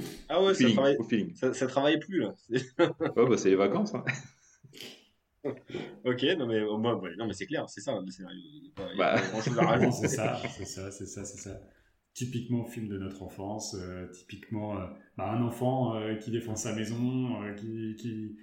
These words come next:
Speaker 3: qui, qui, qui élabore un plan avec plein de gadgets et tout. Euh, quand t'es gamin, c'est génial, quoi. C'est génial
Speaker 1: Ah ouais.
Speaker 3: de découvrir
Speaker 1: Mais
Speaker 3: ça.
Speaker 1: c'est marrant parce que c'est un film que j'ai adoré enfant. Et puis à un moment donné, il y a un, une petite période de désamour.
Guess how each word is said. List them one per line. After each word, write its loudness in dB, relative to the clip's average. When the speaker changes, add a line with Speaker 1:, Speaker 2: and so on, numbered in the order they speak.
Speaker 3:
qui, -8
qui, -4
qui -4
élabore -4
un -4
plan 0
avec -2
plein -4
de -2
gadgets 0
et -2
tout. -4
Euh, -6
quand -6
t'es -4
gamin, -2
c'est -4
génial, 0
quoi. -10
C'est -10
génial 0
Speaker 1:
Ah 4
ouais. 0
Speaker 3:
de -4
découvrir -4
Speaker 1:
Mais -2
Speaker 3:
ça. -8
Speaker 1:
c'est -4
marrant 4
parce -2
que -4
c'est -2
un 2
film -6
que -6
j'ai -4
adoré 0
enfant. -4
Et -6
puis 0
à 6
un 2
moment 0
donné, 0
il 2
y 2
a 0
un, 0
une -6
petite -10
période 4
de 4
désamour. 2